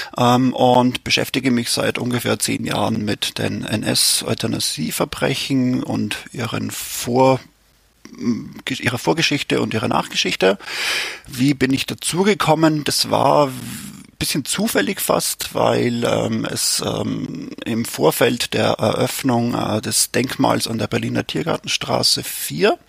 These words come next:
zu, für die Opfer der N-S-Krankenmorde,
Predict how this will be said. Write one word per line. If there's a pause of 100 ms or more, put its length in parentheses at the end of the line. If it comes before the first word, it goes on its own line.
(420)
zu,
für
die
Opfer
der
N-S-Krankenmorde,